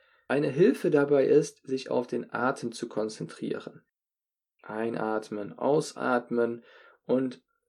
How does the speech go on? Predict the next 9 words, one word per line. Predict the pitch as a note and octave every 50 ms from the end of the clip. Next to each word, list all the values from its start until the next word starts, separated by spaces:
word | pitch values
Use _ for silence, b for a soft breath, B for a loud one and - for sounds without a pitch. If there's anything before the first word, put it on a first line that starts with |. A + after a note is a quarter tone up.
| _ _ _ _ _ _ _
einfach | - A#2+ C#3+ D#3+ E3+ D#3 - D3+ D3 - -
nur | C3 B2+ C3 C3 B2+ B2+ B2+ B2+ B2+ B2 - _ _ _ -
entspannt | A#2 A#2 A#2 - - - A2 A2 A2+ A2+ A2+
zu | - - -
sein. | - G#2 - - - - - b b b b b b
Nimm | C#3+ D3 E3+
es | F#3 F#3 -
ganz | - D#3 G3 A3 - -
locker | - - - - - - -